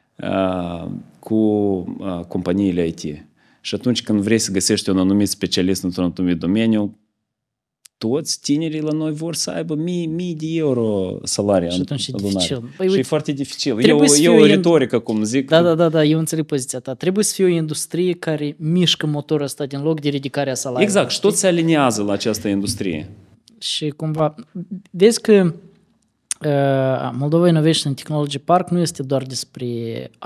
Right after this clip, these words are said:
Speaker 2: I T, până la urmă este despre inovații. Uh, și dacă vorbim de același game design sau de animații sau de tot, sunt sectoare în care există produse digitale.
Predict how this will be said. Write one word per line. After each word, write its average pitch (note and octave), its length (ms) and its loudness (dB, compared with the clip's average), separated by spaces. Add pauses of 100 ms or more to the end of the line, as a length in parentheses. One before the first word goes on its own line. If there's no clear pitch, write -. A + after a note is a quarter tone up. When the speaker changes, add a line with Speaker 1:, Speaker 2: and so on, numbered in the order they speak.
Speaker 2:
I C#3+ 60 0
T, C3+ 280 -8
până D#3+ 140 -2
la D#3 60 0
urmă D3+ 180 -2
este D3+ 220 -4
despre C#3+ 280 -8
inovații. C3+ 760 -4 (1400)
Uh, D3 580 6
și D#3+ 880 6 (120)
dacă D#3 320 0
vorbim D#3+ 340 4
de E3 60 6
același D3+ 460 4
game D#3 240 4
design C3+ 440 0
sau C#3 280 -4
de C3 240 -6 (640)
animații C#3+ 760 2
sau D3+ 280 -2
de C#3+ 160 -4 (120)
tot, G3+ 180 2
sunt F3 240 0
sectoare G#3 500 4
în F#3+ 100 0
care F3 240 2
există D#3+ 420 -2
produse D#3+ 420 0
digitale. C#3 680 -2